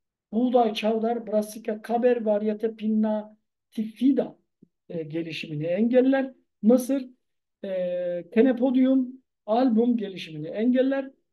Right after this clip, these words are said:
Arpa, Capsella bursa, Pastorus stelleria media gelişimini engelleyen, işte alveolopatik etki gösteren bir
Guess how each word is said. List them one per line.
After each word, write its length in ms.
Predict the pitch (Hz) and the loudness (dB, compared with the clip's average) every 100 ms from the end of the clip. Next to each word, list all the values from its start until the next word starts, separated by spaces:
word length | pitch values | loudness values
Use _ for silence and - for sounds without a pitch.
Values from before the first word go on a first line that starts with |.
| _ _ | _ _
Arpa, 600 | 214 247 262 254 262 - - | 0 0 0 -4 -4 -8 -6
Capsella 640 | 208 - 320 320 302 226 220 | -6 -6 -6 -4 -4 -4 -2
bursa, 580 | 302 - 269 277 269 _ _ _ - | -4 -2 -4 -4 -10 _ _ _ -2
Pastorus 840 | 240 226 - 330 359 320 - - _ _ | 0 0 -2 0 2 0 -2 -12 _ _
stelleria 840 | - - - 240 240 262 330 277 202 | -18 -6 4 4 6 2 4 4 4
media 520 | 196 269 220 151 135 _ _ _ - | 4 2 2 -4 -8 _ _ _ -12
gelişimini 720 | 180 156 156 147 196 277 277 - _ _ - | -10 -10 -10 -4 0 0 -2 -12 _ _ 0
engelleyen, 840 | 233 214 170 160 165 240 269 - _ _ _ | 2 0 -2 -6 -4 -2 -4 -8 _ _ _
işte 260 | - - 208 | -20 -6 -2
alveolopatik 800 | 202 220 202 190 202 - 277 - | 0 -2 -2 -8 -12 -10 -10 -10
etki 280 | 180 185 220 | -14 -12 -12
gösteren 560 | 196 - 175 214 262 - _ _ | -12 -12 -8 -6 -6 -10 _ _
bir 240 | 220 220 | -6 -6